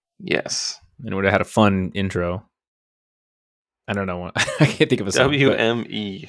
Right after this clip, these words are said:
Speaker 2: There you go. So Chip is, he's, I mean, he's, he's kind of an odd duck. There's no doubt about that. You and I have interacted with some, uh, some tough cookies before,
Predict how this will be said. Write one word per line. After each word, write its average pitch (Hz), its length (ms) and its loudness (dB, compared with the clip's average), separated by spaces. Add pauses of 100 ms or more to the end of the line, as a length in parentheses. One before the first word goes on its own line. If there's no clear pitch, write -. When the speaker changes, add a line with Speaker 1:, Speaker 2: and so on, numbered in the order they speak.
(140)
Speaker 2:
There 98 220 -4
you 87 80 -10
go. 92 100 -14 (640)
So 156 340 8 (440)
Chip 190 340 2
is, 139 560 4
he's, 123 240 -6
I 151 60 -6
mean, 131 120 0
he's, 127 280 0
he's 131 200 -2
kind 135 160 4
of 120 60 2
an 110 80 4
odd 92 220 0
duck. 78 260 -12 (260)
There's 92 280 -4
no 98 100 -2
doubt 92 200 -2
about 82 280 -10
that. 82 240 -10 (260)
You 175 160 4
and 220 80 10
I 175 180 6
have 175 120 2
interacted 131 500 2
with 113 200 2
some, 104 400 -2
uh, 104 200 2
some 113 200 -4
tough - 280 2
cookies 107 460 2
before, 90 720 -2